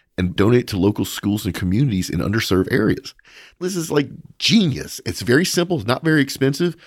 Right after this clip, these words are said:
Using land that they already had. And it's just a great social project that is actually fun, right? So now some of the Technip F M Cs get to go work in the garden.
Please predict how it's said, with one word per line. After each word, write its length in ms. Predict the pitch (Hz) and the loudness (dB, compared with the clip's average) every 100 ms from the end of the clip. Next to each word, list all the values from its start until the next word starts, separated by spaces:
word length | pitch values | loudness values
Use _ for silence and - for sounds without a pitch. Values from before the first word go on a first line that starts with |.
| _ _ | _ _
Using 340 | 90 123 165 | -4 0 2
land 300 | 139 127 135 | 2 2 2
that 80 | 113 | 0
they 100 | 95 | -2
already 360 | - 101 135 - | -2 0 2 2
had. 340 | 143 85 117 - - - | 0 -2 -6 -10 -20 -10
And 80 | 123 | -4
it's 100 | 131 | 0
just 180 | - - | 2 0
a 60 | 110 | -2
great 380 | 98 117 139 | 0 0 0
social 560 | - 131 135 135 117 117 _ _ _ - | -2 -2 0 0 0 -2 _ _ _ -4
project 520 | - 156 156 104 - _ _ | 2 2 4 0 -2 _ _
that 80 | - | -6
is 100 | 120 | -2
actually 380 | 139 139 160 143 | 0 0 -2 -4
fun, 480 | - - 240 170 - _ _ | -8 -6 -2 -2 -4 _ _
right? 160 | - 180 | -2 -2
So 120 | - | -2
now 180 | 143 160 | 0 2
some 180 | 190 175 | 2 -2
of 80 | 131 | -2
the 80 | |
Technip 220 | - 151 143 | -2 -2 -4
F 100 | 139 | -4
M 60 | |
Cs 300 | 131 143 143 | -4 -4 -4
get 100 | 147 | -4
to 80 | 139 | 0
go 80 | 139 | 2
work 240 | 120 151 | 2 2
in 80 | 208 | 0
the 80 | 123 | -2
garden. 480 | 101 117 196 139 | 0 0 2 0